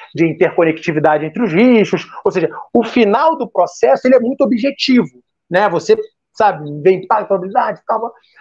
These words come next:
mas ele começou de uma forma muito subjetiva, na minha visão, né? Ele começou com uma ideia, senta eu, você, a Nani, o Geraldo, a Ana, o Paulo, e cada um vai,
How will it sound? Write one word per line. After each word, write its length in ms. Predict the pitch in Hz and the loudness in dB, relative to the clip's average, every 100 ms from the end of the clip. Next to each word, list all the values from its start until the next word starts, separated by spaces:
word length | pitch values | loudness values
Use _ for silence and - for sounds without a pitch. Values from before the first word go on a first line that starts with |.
| - | -4
mas 160 | 226 | 0
ele 180 | 339 381 | 0 0
começou 460 | 311 302 226 - 320 | 2 2 2 0 0
de 60 | |
uma 120 | 277 233 | 0 0
forma 280 | 294 285 285 | 0 0 0
muito 460 | 240 254 370 392 | 0 2 2 2
subjetiva, 1000 | - - 339 330 330 370 - 269 262 165 - _ _ | -6 0 2 2 2 0 2 0 0 -4 -10 _ _
na 380 | 175 185 233 269 - _ - | -2 0 0 -4 -10 _ -4
minha 240 | 180 220 | 0 0
visão, 480 | 247 240 214 202 - _ _ _ - | 0 0 2 0 -6 _ _ _ -10
né? 120 | 147 | -6
Ele 100 | 165 | -4
começou 420 | 196 247 240 349 | 2 2 2 -2
com 60 | 349 | 2
uma 140 | 370 | 2
ideia, 260 | 359 277 233 | 4 2 2
senta 340 | 240 226 220 | -2 2 4
eu, 240 | 233 254 214 | 6 4 2
você, 540 | 196 - 247 262 247 - _ _ | -4 -2 2 4 2 -2 _ _
a 140 | 190 185 | -2 -2
Nani, 320 | 226 247 220 | 0 0 -2
o 40 | |
Geraldo, 480 | 165 180 208 226 196 | 0 2 4 4 2
a 40 | |
Ana, 300 | 185 226 240 | 2 2 2
o 120 | 214 - | 0 2
Paulo, 300 | 233 269 320 | 2 2 -2
e 60 | |
cada 240 | 320 370 330 | 0 2 2
um 140 | 349 | 2
vai, 260 | 339 330 339 | 0 0 -2